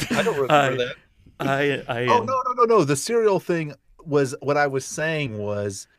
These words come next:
Speaker 1: that wa-, the cereal thing was your week to run the
Speaker 2: Oh,
Speaker 1: poll.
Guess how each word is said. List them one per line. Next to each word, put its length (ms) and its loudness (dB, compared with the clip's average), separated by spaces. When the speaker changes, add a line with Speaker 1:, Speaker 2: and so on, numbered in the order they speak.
Speaker 1:
that 180 0
wa-, 180 -2
the 300 0
cereal 500 0
thing 240 -2
was 300 -6
your 380 4
week 360 -8
to 120 -6
run 300 -2
the 100 -4
Speaker 2:
Oh, 140 -2
Speaker 1:
poll. 280 -6